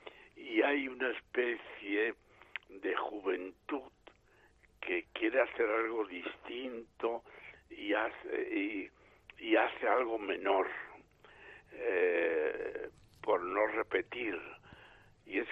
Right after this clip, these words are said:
que nada, de, en ningún momento se repite. Y lo tremendo es que los tiempos ahora son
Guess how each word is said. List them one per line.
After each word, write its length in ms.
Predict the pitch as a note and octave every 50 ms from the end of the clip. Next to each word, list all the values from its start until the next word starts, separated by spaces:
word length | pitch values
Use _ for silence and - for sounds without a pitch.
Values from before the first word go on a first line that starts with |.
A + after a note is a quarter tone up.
| -
que 120 | - G2 F#2
nada, 420 | - G2 G#2 A#2+ B2+ A#2 - - - -
de, 460 | G#2+ F#2+ F2+ F2 F2 F2+ F2 E2+ F2
en 120 | F2+ F#2 F#2
ningún 380 | F#2+ F#2 G2 A#2+ C#3 D3 D3
momento 460 | C#3+ B2+ A2 G#2 B2 C#3 C#3+ C#3 - A#2+
se 140 | - A#2 G#2
repite. 680 | - G#2 F#2 - - - C#3 C3 - - - D2+ - - - - - - - - - - - - - - - - - - -
Y 100 | A#2+ G#2
lo 200 | F#2+ G2 G#2 -
tremendo 1160 | - - E2+ F2+ F2+ F2 F#2+ B2 C3 C3+ C3 C3 B2 A2 F#2+ G2 G2 F#2+ G2 A2 - - - _ - - C3
es 120 | - F3+ - - -
que 120 | - A2 F#2+
los 180 | F#2 F#2 F2+ - - - _ -
tiempos 760 | A#2 B2+ C3+ C3 C3 B2+ B2 A2+ _ _ F#2+ F#2 E2+ - - - - - - - - _ _ - - - - - - - - - - _ - - _ -
ahora 960 | - F2 F2 F#2 G2 A2 B2 C3+ C#3 C#3+ C#3+ C3 A#2+ A2+ G2 F#2 F#2 G2 G2+ G2 - _ _ _ _ - - _ _ - -
son 260 | - C#3 B2 A2+ G#2+